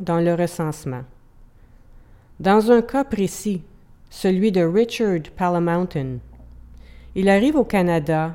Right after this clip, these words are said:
et il est envoyé à Knowlton, au Québec. On trouve son nom dans le recensement et dans les documents de la Première Guerre mondiale, car il décide de s'enrôler.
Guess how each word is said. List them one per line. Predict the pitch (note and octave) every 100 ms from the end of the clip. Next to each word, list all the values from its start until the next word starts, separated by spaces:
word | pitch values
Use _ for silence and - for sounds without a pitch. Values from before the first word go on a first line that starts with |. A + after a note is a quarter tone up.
| F#3+
et | F3+ F#3
il | F3
est | F3+
envoyé | F3+ E3+ F3+ F#3 G3+
à | E3+
Knowlton, | E3 E3+ F3+ - F#3 G3 G3
au | E3+
Québec. | - D#3 C3+ - - - - - - - _ - - -
On | - E3
trouve | - F3+ F#3
son | F3+ F3 D#3+
nom | E3 F3
dans | E3 D#3
le | D#3
recensement | D3+ D3+ - C#3+ - E3 F3 C4 - - - - - -
et | - A#3
dans | G#3 F#3+
les | E3+
documents | F3+ F3+ F3+ F3+ F#3+
de |
la | D#3+ D3+
Première | - E3+ E3+ D#3+
Guerre | D#3+ E3+ F3
mondiale, | D#3+ D3+ C#3 D3 C#3+ F3+ B3 - - - - - -
car | G#3 G#3+
il | - F#3
décide | E3 F#3 B3 A3+
de | G#3
s'enrôler. | - F#3 F#3 E3+ D3 C3+